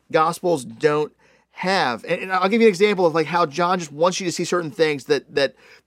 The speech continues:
uh, Luke or, or Matthew don't get that much wrapped in. So for instance, okay, the other gospels, in Matthew, Mark, and Luke, they're called the synoptic gospels.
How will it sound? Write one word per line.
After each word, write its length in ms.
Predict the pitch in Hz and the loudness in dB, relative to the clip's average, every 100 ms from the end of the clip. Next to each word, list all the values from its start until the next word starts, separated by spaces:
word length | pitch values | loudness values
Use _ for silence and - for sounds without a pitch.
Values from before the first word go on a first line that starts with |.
| - | -2
uh, 300 | 147 139 127 | 0 0 -2
Luke 420 | 139 175 180 147 - | 2 6 6 2 -2
or, 300 | 151 139 131 | 0 2 0
or 180 | 147 | -4
Matthew 480 | 139 151 170 160 151 | -2 -2 -2 -2 -4
don't 340 | 123 160 165 - _ _ _ _ _ | 0 0 0 -6 _ _ _ _ _
get 160 | 180 156 | -2 0
that 140 | 175 | 0
much 160 | 170 165 | 0 0
wrapped 240 | 165 165 | 0 2
in. 240 | 175 135 135 | -4 -6 -14
So 180 | - 196 | -6 -2
for 120 | 185 | 2
instance, 200 | 208 117 | 2 0
okay, 220 | 131 165 - _ _ _ _ _ _ _ - | -2 -2 -2 _ _ _ _ _ _ _ -6
the 160 | 160 | 2
other 220 | 208 240 196 | 6 8 6
gospels, 460 | 156 135 127 113 | 4 2 -2 -8
in 180 | 123 123 - - - | -10 -12 -16 -20 -4
Matthew, 320 | 165 180 190 | -2 -2 -2
Mark, 220 | 170 165 | -2 -2
and 100 | 160 | -2
Luke, 160 | 156 151 | -2 -2
they're 120 | 139 | -2
called 180 | 147 139 | -2 -4
the 80 | |
synoptic 560 | 120 147 139 135 - 120 | -6 -4 -4 -4 -6 -8
gospels. 540 | - - - - 120 | -6 -8 -10 -14 -14